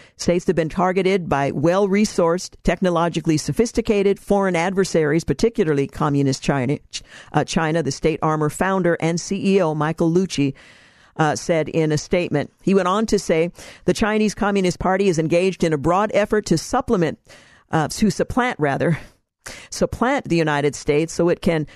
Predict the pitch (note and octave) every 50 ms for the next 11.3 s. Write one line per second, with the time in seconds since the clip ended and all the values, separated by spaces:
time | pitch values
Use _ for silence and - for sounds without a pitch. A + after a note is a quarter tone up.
0 | _ - C#3 D#3 G3 A3+ G#3+ G3 F#3 F#3 F#3+ F3+ - E3 E3+ F3 F#3 E3+ F3+ E3+
1 | D#3+ E3 E3+ F3+ F#3+ G#3 G#3+ D#3+ D3+ - - D#3 D#3+ E3 D#3+ - - F3 - F3
2 | F3+ - - - - D#3+ E3 E3 D#3+ - - F#3 D#3 D#3 D3+ D3+ D3 D3+ D#3 E3
3 | E3+ D#3+ C#3+ - - - _ _ - D#3+ - - - G#3 G3+ F#3 F3+ - - -
4 | F#3+ F3+ F#3 G3+ A3+ A#3 - - - - - - _ - E3+ F3+ E3+ E3+ C#3+ E3
5 | F3+ G#3 A3 - A3 F#3+ G3+ F#3 - E3+ D#3 - - G#3 G3+ F3 D#3+ - - F3
6 | F3 E3+ F#3+ G3+ E3 F3 G3 F#3+ - D#3+ D3+ D#3 D#3+ D#3+ D#3+ D#3+ - F3 D#3+ D#3
7 | D3+ D3 D3 A2+ D#3 E3 F3 E3+ G3+ G#3 F3+ E3+ E3+ E3 D3 D3+ - - - F3+
8 | F3 F3+ F#3+ F3+ D#3+ D#3 D#3 D#3 - D3+ C#3+ E3+ E3+ F3+ G3+ G3+ G3+ G#3+ A#3+ -
9 | - - - - D3 D#3 - - - - F3+ F3+ F3+ - - E3+ D#3+ - A3 A#3+
10 | A#3+ G#3+ G#3+ F3+ - D#3+ E3 D#3+ D#3+ D#3 - - D#3+ D3 - D#3 E3 F3 G3+ G#3
11 | G#3+ F3+ G3 A3 A3 G#3+